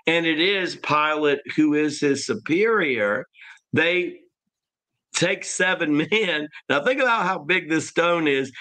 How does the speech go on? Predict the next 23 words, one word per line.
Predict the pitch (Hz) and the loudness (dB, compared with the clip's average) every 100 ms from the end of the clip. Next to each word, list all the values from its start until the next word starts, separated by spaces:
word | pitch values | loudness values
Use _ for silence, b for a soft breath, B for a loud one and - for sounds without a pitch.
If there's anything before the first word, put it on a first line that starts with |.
| B | B
when | - 165 | -2 -2
it | 156 | 0
takes | 185 170 - - | -2 -2 -4 -4
seven | - 214 247 254 254 233 - B - | 0 0 0 0 -2 -2 -10 B -6
gladiator | 110 143 170 196 208 208 190 185 175 170 | 0 2 2 0 -2 0 0 0 0 0
centurions | 147 147 135 123 - 196 208 160 127 120 117 117 B B B - | 0 0 0 -2 -2 0 2 0 0 0 -2 -4 B B B -4
to | - 165 | 0 0
put | - - 208 214 - | -2 -4 -2 -2 0
that | 160 - - | -2 -2 -8
stone | - - 156 151 131 110 101 - B B _ | -10 -2 0 2 0 -2 -4 -8 B B _
against | 131 127 143 147 135 - | -2 0 0 0 -2 0
there. | 110 90 - B B | 0 0 -6 B B
They | 143 202 | 0 0
wanted | 320 392 349 262 - | 0 0 0 -2 0
to | 170 | 0
make | 151 143 127 | 2 0 0
sure | - 175 202 139 | -2 0 2 0
that | 123 107 143 | 0 -2 2
nothing | 160 202 156 127 | 2 2 -2 -2
happened. | 131 175 190 - - _ B B B | -2 -2 -4 -8 -12 _ B B B
But | 170 170 | 0 0
that | 202 226 208 | 0 0 0
moment | 156 147 151 170 214 240 220 143 | -4 0 2 2 2 2 2 2